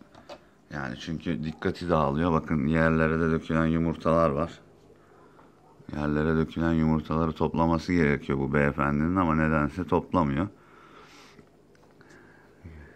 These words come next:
Yuvadan yine dikkati dağılmış. Ee, hatta bayağı bir yumurta var yere dökülen.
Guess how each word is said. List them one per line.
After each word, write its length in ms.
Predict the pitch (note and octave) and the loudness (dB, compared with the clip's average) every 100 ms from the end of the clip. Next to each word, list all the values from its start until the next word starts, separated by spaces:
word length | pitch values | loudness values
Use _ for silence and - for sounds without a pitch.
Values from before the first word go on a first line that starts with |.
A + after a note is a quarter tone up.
| - - - _ _ - - - - - - - - - | -20 -20 -20 _ _ -20 -20 -20 -20 -20 -20 -20 -20 -8
Yuvadan 420 | E2+ E2 D#2+ E2+ | -4 -2 0 0
yine 280 | E2+ F2 D#2+ | 2 0 0
dikkati 460 | D#2+ - E2 E2+ D#2+ | -4 -4 -2 0 -2
dağılmış. 560 | D2 C#2+ C#2+ E2+ E2 - - - - | -2 -2 -2 -4 -8 -16 -20 -20 -14
Ee, 40 | E2 D#2 D#2 D#2 D#2 - - - - - - - - | -10 -10 -10 -12 -16 -20 -20 -20 -20 -20 -20 -20 -20
hatta 440 | - - - E2 D#2 | -16 -12 -4 -2 2
bayağı 340 | F2 F2+ D#2+ | 4 4 4
bir 60 | D2+ | 2
yumurta 440 | D2 D2 - C#2+ | 2 0 -2 -2
var 160 | D#2 E2 - | 0 -2 -6
yere 320 | D2+ D2 C#2+ | -2 0 0
dökülen. 420 | C#2+ - D#2+ F2 | -4 -4 -4 -4